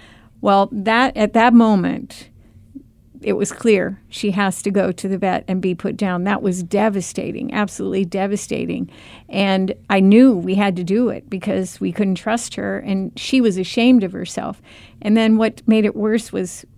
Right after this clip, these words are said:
we did take her, and you were in Australia. <laughs>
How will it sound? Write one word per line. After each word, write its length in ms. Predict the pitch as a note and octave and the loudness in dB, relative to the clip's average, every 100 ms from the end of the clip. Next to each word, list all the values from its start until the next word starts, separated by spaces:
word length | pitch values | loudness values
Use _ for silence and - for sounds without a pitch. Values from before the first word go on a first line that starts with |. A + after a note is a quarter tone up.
| - | -10
we 140 | G3 F#3+ | -4 0
did 320 | A3 G3+ F3 - | 2 2 -2 -4
take 240 | - G3 G3 | -2 -2 0
her, 160 | F#3 | -2
and 320 | F#3 F#3 F3+ G#3 | 0 -2 -4 -4
you 160 | G3+ | -2
were 180 | G3+ F#3+ | 0 -2
in 140 | F3+ E3+ | -2 -2
Australia. 840 | G3 - - G#3 F#3 F#3 F#3 C#4 - E3 - | -2 -4 -4 -2 0 0 -2 -4 -6 -12 -12
<laughs> 0 | - | -4